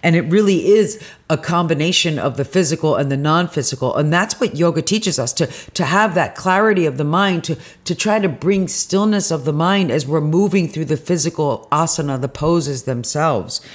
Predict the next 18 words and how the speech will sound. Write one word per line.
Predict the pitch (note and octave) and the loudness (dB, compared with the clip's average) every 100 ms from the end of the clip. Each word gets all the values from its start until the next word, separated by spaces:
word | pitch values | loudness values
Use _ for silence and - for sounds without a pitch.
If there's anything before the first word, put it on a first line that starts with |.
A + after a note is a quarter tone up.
| - - | -20 -8
without | D3 D#3+ F3+ F#3 - | -2 2 4 2 2
having | E3+ E3+ D#3 | 0 0 0
judgment, | B2+ E3 E3+ C3+ G#2 | 0 0 0 -2 -2
but | F3+ E3 E3+ | 0 0 2
bringing | G#3 A#3 G#3+ F#3 | 2 2 2 0
the | F3+ - - - | 0 -4 -20 -4
inner | G3+ A#3+ A3+ C#3 - - _ _ - | 0 4 4 2 -4 -12 _ _ -4
and | F3+ F3 - | 0 0 0
outer | F3 G3+ F#3+ B2+ G2+ - _ B2+ | 2 4 4 2 0 -8 _ -2
version | D#3+ E3 - C3+ A2 - _ _ _ _ _ D3+ | 2 2 2 -2 -4 -10 _ _ _ _ _ -2
of | D3 | 0
self | - E3+ D3+ - | 0 0 0 -2
in | E3 D3 | -2 -2
harmony, | B2+ E3 D#3+ D3+ C3 A#2+ | -2 -2 0 0 -2 -2
in | D#3+ D3+ D3 | -2 0 2
union, | D#3 D#3+ C3+ A#2+ | 2 0 -2 -4
in | - D3 C3 | -2 -2 -2
connection. | C#3+ C3+ C3+ - B2 | -2 -2 -2 -2 -6